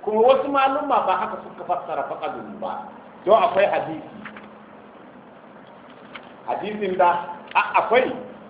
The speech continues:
gashi. Annabi sallallahu alaihi wasallam ya ce hadisi Abdullahi dan Umar shi na zai zo gaba, amma bari da magana ta taho akan shi mu yi ta.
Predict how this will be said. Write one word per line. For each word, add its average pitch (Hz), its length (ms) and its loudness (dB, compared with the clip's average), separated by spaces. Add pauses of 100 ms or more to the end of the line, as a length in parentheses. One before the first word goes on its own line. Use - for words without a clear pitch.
(180)
gashi. 139 400 4 (1700)
Annabi 214 320 2
sallallahu 202 300 2
alaihi 190 140 4
wasallam 190 260 2
ya 180 180 6
ce 165 80 -2
hadisi 156 280 0
Abdullahi 170 300 4
dan 160 100 2
Umar 160 220 -2
shi 190 60 -6
na 160 200 4
zai 156 160 -2
zo 156 100 -4
gaba, 120 260 -2
amma 175 280 4
bari 180 180 -2
da 185 200 -2
magana 170 340 2
ta 180 160 0
taho 196 140 -4
akan 175 320 0
shi 107 80 -10 (340)
mu 139 80 -6
yi 165 160 2
ta. 110 260 0